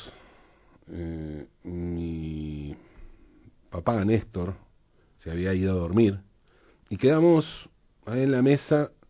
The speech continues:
mi hermano, César, Carolina, que entonces era mi cuñada, y Mariana, que, eh, entonces era mi marida, y yo, ¿no? Mi mamá había comenzado a padecer unos dolores en la espalda que la tenían muy mal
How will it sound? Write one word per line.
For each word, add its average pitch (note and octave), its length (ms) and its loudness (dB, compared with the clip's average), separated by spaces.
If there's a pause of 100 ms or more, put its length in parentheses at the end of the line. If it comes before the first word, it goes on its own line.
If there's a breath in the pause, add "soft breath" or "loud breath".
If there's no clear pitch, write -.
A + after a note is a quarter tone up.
(720)
mi F#2+ 100 -2
hermano, C3+ 380 4
César, A#2 580 -2 (1160)
Carolina, B2 500 4
que F2+ 60 -4
entonces F#2+ 360 -6
era G2 160 -2
mi F#2 80 -2
cuñada, A#2 540 -2 (260 soft breath)
y A2 60 0
Mariana, C#3+ 460 6
que, A#2 320 0 (2000)
eh, E2+ 600 -4
entonces F2 460 -6
era D#2 460 -6 (120)
mi F2 120 -4
marida, D#2 500 -6 (880 soft breath)
y A#2+ 80 -2
yo, E2 300 -4
¿no? E3+ 240 -6 (1000 soft breath)
Mi A2+ 120 6
mamá G#3+ 260 10
había G#3 160 10
comenzado E3 380 8
a D#3 80 8
padecer D3+ 480 4
unos C#3+ 180 6
dolores C3 400 6
en A2 60 6
la G2+ 60 4
espalda G#2 460 4
que G2+ 80 -2
la G2+ 120 0
tenían A#2+ 240 4
muy B2 160 6
mal B2 400 4